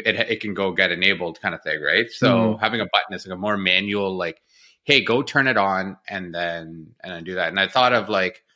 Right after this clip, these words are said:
Speaker 1: okay, like, you know, maybe send an actionable notification, "Hey, you're both out of the house. Do you wanna start the vacuum?" or something like that. But when I'm driving, it's not gonna show up, and I'm not gonna be picking up my phone to be, like,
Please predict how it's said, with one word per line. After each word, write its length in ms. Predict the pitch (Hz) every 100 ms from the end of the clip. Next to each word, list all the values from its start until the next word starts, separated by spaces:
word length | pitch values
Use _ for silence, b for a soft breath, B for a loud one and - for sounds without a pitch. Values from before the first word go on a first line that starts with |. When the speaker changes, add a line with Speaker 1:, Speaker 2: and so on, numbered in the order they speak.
| _ _ _ -
Speaker 1:
okay, 400 | 147 165 127 123
like, 320 | 107 98 - - _ _ _ _ -
you 80 | 107
know, 80 |
maybe 260 | 92 101 101
send 220 | - 104
an 80 | 98
actionable 420 | 98 92 113 101
notification, 720 | 98 95 90 92 117 113 104
"Hey, 160 | 113 156
you're 160 | 110
both 260 | 92 120 117
out 100 | 107
of 40 | 95
the 60 |
house. 300 | 98 120 85
Do 100 | -
you 80 | 98
wanna 240 | 95 92
start 300 | 92 101 92
the 180 | 95 87
vacuum?" 580 | 92 110 113 98 90 85
or 60 | 85
something 300 | 87 80 90
like 160 | 85
that. 300 | 82 85 - - _ _ _ _ _ _ _
But 280 | 113 101 -
when 140 | 123 120
I'm 140 | 107
driving, 460 | 104 98 107 95 92
it's 180 | -
not 180 | 107 95
gonna 160 | 98 90
show 320 | - 98 85
up, 180 | 82 87
and 120 | 90
I'm 80 | 92
not 160 | 92
gonna 120 | 95 85
be 140 | 82
picking 300 | - 98 90
up 120 | 80
my 80 | 90
phone 360 | - 87 82 78
to 100 | 80
be, 140 | 82
like, 240 | 80 76